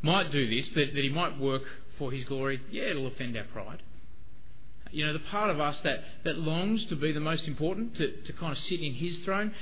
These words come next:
that part of us won't like it. It won't delight in it. You know, the world that, that wants to kind of deny the truth of God, it's not gonna rejoice.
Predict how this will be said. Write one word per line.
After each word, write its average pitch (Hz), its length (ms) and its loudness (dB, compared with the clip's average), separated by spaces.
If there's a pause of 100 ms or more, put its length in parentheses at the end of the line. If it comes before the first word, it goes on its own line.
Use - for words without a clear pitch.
(120)
that 202 160 2
part 160 180 2
of 147 60 2
us 143 160 -2
won't 135 180 0
like 147 280 0
it. - 60 -4 (760)
It 147 80 -2
won't 156 180 2
delight 135 400 2
in 127 60 2
it. 107 140 0
You 151 100 4
know, 147 80 4
the 147 120 2
world 175 300 8
that, 147 140 6 (320)
that 156 80 0
wants 147 180 0
to 139 140 0
kind 156 200 0
of 120 80 -2
deny 139 360 0
the 147 120 2
truth 175 380 0
of 131 260 -2
God, 156 320 2 (220)
it's 190 160 -2
not 208 100 0
gonna 139 140 0
rejoice. 110 600 -2